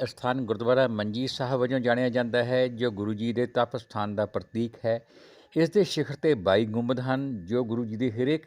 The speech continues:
ਯਾਤਰਾ ਦੇ ਪ੍ਰਤੀਕ ਹਨ। ਇਸ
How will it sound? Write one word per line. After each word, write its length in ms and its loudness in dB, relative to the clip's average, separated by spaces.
ਯਾਤਰਾ 360 2
ਦੇ 120 0
ਪ੍ਰਤੀਕ 480 -8
ਹਨ। 140 -2
ਇਸ 200 -2